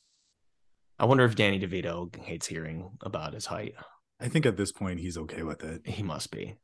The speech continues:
Speaker 1: Um, so after Phil leaves, Hades shows up and he very bluntly reveals to Hercules that he's holding Meg hostage and he agrees to free her if Hercules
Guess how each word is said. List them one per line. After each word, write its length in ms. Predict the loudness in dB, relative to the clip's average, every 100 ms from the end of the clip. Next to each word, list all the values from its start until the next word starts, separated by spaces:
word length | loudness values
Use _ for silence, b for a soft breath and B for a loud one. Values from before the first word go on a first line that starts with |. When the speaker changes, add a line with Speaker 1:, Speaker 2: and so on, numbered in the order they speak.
| _
Speaker 1:
Um, 440 | 4 8 8 8 2 B B B
so 380 | 10 12 12 6 _ _
after 240 | 8 8
Phil 220 | 10 10 10
leaves, 320 | 10 10 6
Hades 340 | 6 6 4
shows 320 | 4 2 2
up 280 | 0 -2 -4 _ 2
and 260 | 4 4
he 420 | 6 8 10 8 2 _ 6
very 200 | 8 10
bluntly 300 | 10 10 8
reveals 640 | 8 8 8 8 8 4
to 600 | 4 4 6 6 6 0 -8 _
Hercules 680 | 6 8 6 6 6 6 6
that 200 | 4 6
he's 260 | 4 2 0 -12 _ 2
holding 300 | 8 10 10
Meg 200 | 10 8
hostage 600 | 6 6 6 4 4 2
and 180 | 4 6
he 100 | 6
agrees 380 | 6 8 8 8
to 100 | 6
free 280 | 6 6 6
her 280 | 6 4 2
if 120 | -2
Hercules 540 | 4 4 8 8 8